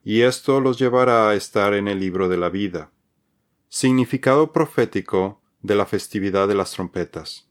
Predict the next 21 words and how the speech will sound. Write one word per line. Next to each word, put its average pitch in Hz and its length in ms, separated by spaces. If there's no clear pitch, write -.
Como 127 200
ya 131 120
lo 147 120
mencionamos, 135 960
Jesús - 540
en 98 80
su 92 160
primer 98 340
venida 117 640
dio 120 260
cumplimiento 123 720
a 95 60
las 95 160
festividades 101 1040
de 107 120
la 107 140
primavera 98 840
con 104 140
su - 140
muerte, 104 460
resurrección 120 960